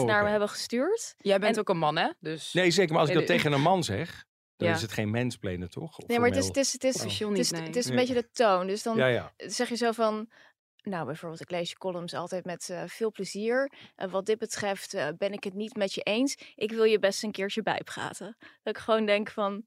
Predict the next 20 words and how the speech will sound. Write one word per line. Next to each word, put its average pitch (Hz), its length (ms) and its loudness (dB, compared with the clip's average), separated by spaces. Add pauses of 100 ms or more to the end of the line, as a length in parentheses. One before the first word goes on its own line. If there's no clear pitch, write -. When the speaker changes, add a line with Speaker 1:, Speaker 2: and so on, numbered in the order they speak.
Speaker 1:
"Nou, 170 260 -2
ten 196 140 -12
eerste 190 280 -4
kan 180 140 -6
dat 156 140 -4
gewoon 160 200 -6
natuurlijk. - 440 -12 (420)
Dat 185 300 0
we 180 80 -8
van 175 180 -4
mening 185 280 -2
verschillen, 285 540 -2 (100)
Speaker 3:
Mhm. 185 140 -4
Speaker 1:
toch? 392 340 2 (460)
Speaker 3:
Ja. 240 140 -2
Speaker 1:
Het 196 80 0
is - 240 -8 (280)
bovendien 185 520 -2
een 170 100 -8
column. 233 400 -2